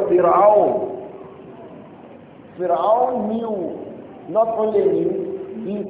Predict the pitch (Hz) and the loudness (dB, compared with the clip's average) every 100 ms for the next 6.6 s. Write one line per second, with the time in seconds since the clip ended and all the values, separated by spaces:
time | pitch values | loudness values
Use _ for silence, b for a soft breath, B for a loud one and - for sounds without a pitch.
0 | 196 208 247 - - - 196 - 214 240 | -2 2 2 0 -4 -4 -6 -4 2 4
1 | 247 240 196 190 170 - - - - - | 4 0 -2 0 0 -2 -6 -12 -16 -18
2 | - - 202 247 247 247 247 247 247 226 | -20 -8 -2 0 2 2 2 0 2 2
3 | 226 170 196 214 196 214 208 - - - | 2 0 0 2 4 4 2 -4 -8 -12
4 | - - - - - - - - - - | -18 -20 -20 -20 -20 -20 -20 -20 -20 -20
5 | - - - - - - - - - - | -20 -20 -20 -20 -20 -20 -20 -20 -20 -20
6 | - 165 165 180 220 - | -4 0 2 4 6 6